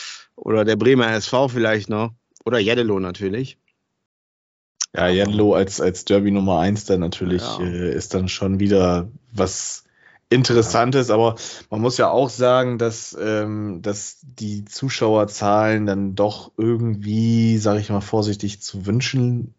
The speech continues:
Speaker 2: übrig gelassen haben. Also da war noch deutlich Luft nach oben, auch als wir
Speaker 1: Ja.
Speaker 2: da waren, das Spiel, da waren nicht viele Zuschauer. Ich glaub, wir haben grad mal so an den viertausend gekratzt und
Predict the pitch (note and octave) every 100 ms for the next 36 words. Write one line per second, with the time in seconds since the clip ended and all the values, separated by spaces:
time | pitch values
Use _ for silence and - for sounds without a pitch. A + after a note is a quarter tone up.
0 | _ - A#2 B2 A2+ F#2 G2+ A2+ A2+ A2+
1 | G2 G2+ G#2+ G#2+ - - - - - -
2 | - - F#2+ A2 C3 D3 B2+ C#3 C3+ A#2
3 | C#3 C3+ A2+ G#2+ A2 A2+ F#2+ G#2 G#2 -
4 | G#2+ A2+ D3 A2 C3 C3+ B2+ B2+ B2+ C3
5 | C3 B2 A#2+ - - B2+ B2+ B2+ B2 A2
6 | - A2+ G#2+ A#2 A#2+ A#2+ A#2+ A#2 B2 -
7 | - B2 A2+ B2 A#2+ G#2 F#2+ F2+ - G#2+
8 | G#2+ G#2 G2+ A2+ A2 G#2+ - A2 G#2+ G#2
9 | G#2 - A#2+ A2 A2+ C3+ A#2+ G#2+ - _
10 | G2+ F#2+ - G#2 G#2+ - - G2